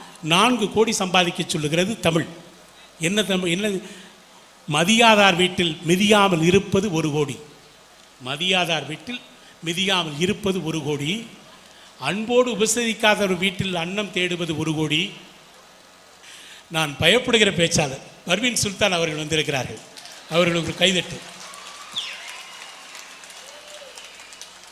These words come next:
தமிழில் நேர்த்தியாக பேசுவதற்கும் நேர்த்தியாக வார்த்தைகளை நெசவு செய்வதற்கும்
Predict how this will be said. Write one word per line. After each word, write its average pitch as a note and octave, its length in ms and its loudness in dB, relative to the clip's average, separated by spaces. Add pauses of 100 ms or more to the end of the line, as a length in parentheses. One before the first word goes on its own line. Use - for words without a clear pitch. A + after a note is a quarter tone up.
(140)
தமிழில் A#3 500 2 (140)
நேர்த்தியாக G#3 680 0
பேசுவதற்கும் F3+ 760 -2 (720)
நேர்த்தியாக G3+ 680 0 (100)
வார்த்தைகளை F#3 540 0
நெசவு E3+ 400 -4
செய்வதற்கும் E3 640 -4